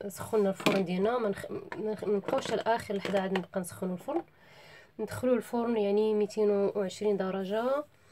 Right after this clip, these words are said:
ونخليوها يعني غير ت-، تشد لينا دغيا كطيب، يعني ما كتاخذش لنا بزاف ديال الوقت. آه، منين ن-، ن-، نبغيو نخرجوها عاد نديروا عليها الفرماج الاحمر باش يذوب. آه، البيتزا ها هي صافي خرجتها من الفران، آه، كما شفتوا هي طابت لي ال-، العجينه،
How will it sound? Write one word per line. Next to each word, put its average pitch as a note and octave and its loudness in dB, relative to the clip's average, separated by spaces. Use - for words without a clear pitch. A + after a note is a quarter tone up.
ونخليوها G#3 2
يعني F#3+ 2
غير A#3+ -2
ت-، A#3+ -6
تشد G3+ -4
لينا G3 2
دغيا G#3 2
كطيب، C4 -2
يعني E3+ 2
ما F#3+ -2
كتاخذش - -8
لنا G3 0
بزاف F3 -6
ديال F3+ -4
الوقت. C#4+ -4
آه، A#3 -2
منين B3+ 0
ن-، B3+ 6
ن-، A#3 -4
نبغيو A#3 4
نخرجوها B3+ 2
عاد C4+ 0
نديروا A3 0
عليها F#3+ 0
الفرماج F#3+ -2
الاحمر A#3 -6
باش F#3+ -8
يذوب. D#3 -6
آه، B3+ 2
البيتزا D4 2
ها D#4+ 6
هي A3+ 2
صافي - -8
خرجتها - -2
من F#3+ 2
الفران، B3+ 4
آه، F#3+ 2
كما F#3+ -2
شفتوا B3+ 2
هي F3+ 0
طابت G3+ -4
لي F3+ -2
ال-، E3+ -2
العجينه، F3+ 2